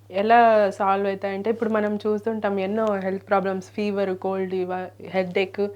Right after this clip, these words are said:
ఇవన్నీ వస్తుంటాయి. మనం చూసుకుంటుంటాం, ఏ-, ఏం చేయాలా, టాబ్లెట్స్ వేసేసుకుంటాం. సార్ చెప్తాడు, "No medicine" అంటాడు సార్, కానీ మనం మెడిసిన్స్ వేసుకునేస్తాం అనమాట. <laughs> నేనైతే absolutely no medicines. నాకు అసలు మెడిసిన్స్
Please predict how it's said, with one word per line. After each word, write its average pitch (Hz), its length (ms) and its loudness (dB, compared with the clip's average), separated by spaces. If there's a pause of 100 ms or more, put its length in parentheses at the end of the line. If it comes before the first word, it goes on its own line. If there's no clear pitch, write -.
(420)
ఇవన్నీ 208 240 2
వస్తుంటాయి. 214 480 0
మనం 180 340 -4 (100)
చూసుకుంటుంటాం, 196 760 -4
ఏ-, 180 260 -4
ఏం 180 380 -6
చేయాలా, 175 360 -4 (340)
టాబ్లెట్స్ 208 420 2
వేసేసుకుంటాం. 185 760 -4
సార్ 190 220 4
చెప్తాడు, 196 360 -2
"No 202 200 2
medicine" 202 440 0
అంటాడు 165 300 -8
సార్, 170 260 -6 (540)
కానీ 240 200 12
మనం 247 260 8
మెడిసిన్స్ 233 420 4
వేసుకునేస్తాం - 760 4
అనమాట. - 480 -2 (500)
<laughs> - 680 0
నేనైతే 262 440 8
absolutely 254 800 6
no 226 100 6
medicines. 214 480 2
నాకు 196 200 2
అసలు 226 180 2
మెడిసిన్స్ 226 540 2